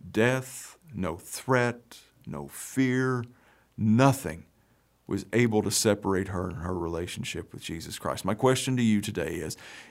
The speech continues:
in your life, in your history, when trouble comes,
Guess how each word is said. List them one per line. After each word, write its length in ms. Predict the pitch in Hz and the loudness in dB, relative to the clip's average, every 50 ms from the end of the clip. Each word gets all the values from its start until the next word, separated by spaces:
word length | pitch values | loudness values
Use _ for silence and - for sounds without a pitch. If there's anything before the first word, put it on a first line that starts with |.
| - _ | -6 _
in 200 | - 123 113 107 | 4 6 6 8
your 260 | 107 113 117 135 160 | 8 10 10 10 10
life, 500 | 160 135 - - - - - - - - _ _ _ _ _ - _ _ _ _ | 8 8 6 4 -4 -12 -16 -18 -20 -20 _ _ _ _ _ -20 _ _ _ _
in 280 | 104 110 104 98 101 | 2 2 2 4 4
your 320 | 101 104 113 127 147 143 127 | 6 8 8 8 8 8 6
history, 640 | 87 110 113 104 - - - - 71 53 - - _ _ - - - _ _ | 6 4 4 4 4 0 -6 -8 -12 -12 -16 -18 _ _ -20 -20 -20 _ _
when 320 | - 113 104 92 82 82 - - _ _ _ _ _ | 0 0 2 2 -2 -6 -8 -12 _ _ _ _ _
trouble 320 | - - 127 135 147 190 185 | 2 6 6 8 8 6 -2
comes, 540 | - - 90 71 71 67 90 98 - - | 0 -2 -2 -2 -2 -4 -8 -10 -12 -12